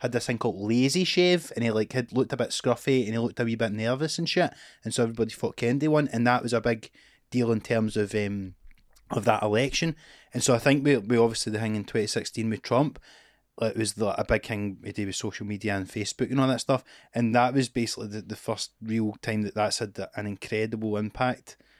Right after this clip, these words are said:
um, on it in a similar way to probably how telly did in the,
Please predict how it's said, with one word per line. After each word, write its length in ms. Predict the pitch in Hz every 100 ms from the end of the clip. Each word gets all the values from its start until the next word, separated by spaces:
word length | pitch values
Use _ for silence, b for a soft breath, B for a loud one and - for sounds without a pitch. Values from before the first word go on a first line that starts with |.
| _ _ -
um, 560 | 110 107 104 101 101 98 _ -
on 180 | 117 113
it 100 | 110
in 80 | 110
a 60 |
similar 340 | - 123 117 110
way 140 | 104
to 60 | 90
probably 260 | 110 101
how 100 | 104
telly 380 | 104 - 107 135
did 220 | 143 151
in 140 | 123 107
the, 240 | 104 95